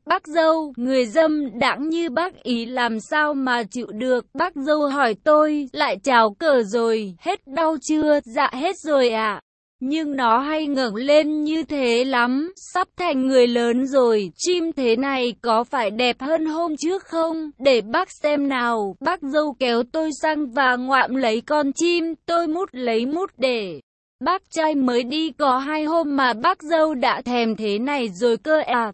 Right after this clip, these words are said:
Tôi gồng mình với cơn sướng tột độ, sướng lên tận óc các bạn ạ. Nhưng chỉ được một lúc là con sướng lên đến đỉnh điểm và tôi không chịu được. Nó chuyển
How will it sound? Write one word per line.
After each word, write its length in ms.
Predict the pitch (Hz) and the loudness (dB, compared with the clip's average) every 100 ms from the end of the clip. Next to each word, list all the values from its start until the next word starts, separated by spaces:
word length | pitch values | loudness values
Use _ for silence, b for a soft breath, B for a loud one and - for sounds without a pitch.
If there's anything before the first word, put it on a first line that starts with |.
| - | -4
Tôi 200 | 359 349 | -2 0
gồng 340 | 294 269 240 240 | 2 2 2 0
mình 380 | 254 233 220 190 | 0 -2 -6 -8
với 200 | 196 220 | -2 -2
cơn 300 | 226 330 330 | 0 0 0
sướng 300 | 277 285 247 | 0 0 0
tột 220 | 247 269 214 | 2 0 0
độ, 360 | 220 277 240 - | 2 4 4 2
sướng 400 | - 311 277 269 | -8 -4 -2 0
lên 340 | 330 349 320 | 2 2 2
tận 200 | 302 311 - | 0 -2 0
óc 200 | 202 403 - | 0 0 -2
các 200 | 359 - | -6 0
bạn 280 | 294 262 208 | 2 2 0
ạ. 280 | 247 240 - _ _ _ | -2 -2 -6 _ _ _
Nhưng 340 | 277 311 359 330 | -6 -2 -2 -4
chỉ 200 | 302 262 | -4 -4
được 300 | 269 262 190 | -2 -2 -2
một 220 | 247 220 | -2 -2
lúc 280 | 247 339 - | -2 -4 -4
là 260 | 294 240 214 | -2 -2 -2
con 260 | - 294 294 - | -2 -2 -2 -2
sướng 260 | 269 233 262 | 0 0 0
lên 380 | 330 330 311 | 2 2 2
đến 280 | 294 269 277 | 2 2 2
đỉnh 340 | 302 247 202 220 | -2 -4 -4 0
điểm 260 | 247 190 180 | 0 0 -4
và 220 | 262 240 226 | 0 0 0
tôi 220 | 320 330 | -2 -2
không 280 | 285 339 311 | -4 -4 -4
chịu 220 | 277 277 208 | -4 -6 -4
được. 340 | 247 254 226 - | 2 2 2 -4
Nó 260 | 214 214 | -2 0
chuyển 380 | 226 285 214 180 | -2 -4 -4 -6